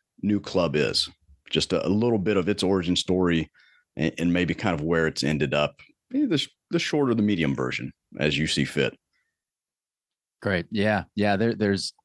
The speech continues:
Speaker 2: certainly a long version of it, and I'll try to avoid that one. But now to give the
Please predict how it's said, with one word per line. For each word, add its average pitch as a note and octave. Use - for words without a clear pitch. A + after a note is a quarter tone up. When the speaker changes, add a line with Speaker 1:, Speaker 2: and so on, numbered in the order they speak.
Speaker 2:
certainly G2+
a F#2
long G2
version F2+
of F2+
it, F2+
and F2
I'll F2
try G2+
to F#2
avoid F2+
that F#2+
one. E2+
But E2+
now F#2
to F2
give F#2
the E2+